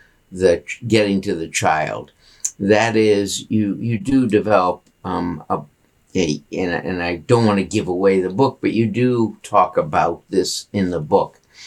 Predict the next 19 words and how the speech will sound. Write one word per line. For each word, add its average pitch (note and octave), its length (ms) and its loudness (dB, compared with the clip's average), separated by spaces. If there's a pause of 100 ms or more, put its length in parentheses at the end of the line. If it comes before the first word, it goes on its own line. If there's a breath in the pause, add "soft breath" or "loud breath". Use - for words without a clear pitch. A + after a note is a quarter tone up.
(400 loud breath)
That F#2 300 2
is, F#2 800 0
um, E2+ 560 -4 (320 soft breath)
how A#2+ 100 2
to G#2+ 100 0
prevent G#2+ 680 0
your G2 160 -2
child E2+ 640 0
from F2+ 280 -2
experiencing F#2 840 -2
trauma, E2+ 500 -2 (120)
even G2+ 480 0 (460)
when F#2 200 2
they D#2+ 220 0
undergo E2+ 880 2
a E2 240 -4
very E2+ 640 -2 (380)
traumatic E2+ 720 -2
event. D2 460 -4